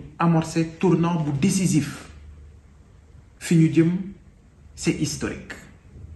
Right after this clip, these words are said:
Bu ñu nangu kenn yàq suñu réew. Bu ñu nangu kenn saraxe Sénégal. Bu ñu nangu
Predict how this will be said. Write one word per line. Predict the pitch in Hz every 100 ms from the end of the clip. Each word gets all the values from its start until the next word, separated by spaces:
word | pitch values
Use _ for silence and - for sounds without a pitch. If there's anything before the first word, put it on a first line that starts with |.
| - - - - - - - - - - - -
Bu | 151 180
ñu | 175
nangu | 180 180 175 -
kenn | - 196 196 202 - - - - - - - -
yàq | 165 170 135
suñu | - 127
réew. | 110 - - - - - _ - - _ _ - - 165
Bu | 175
ñu | 190
nangu | 180 180 175 180
kenn | - 202 196
saraxe | - 160 143 143
Sénégal. | 127 113 107 - - -
Bu | 147
ñu | 143
nangu | 147 147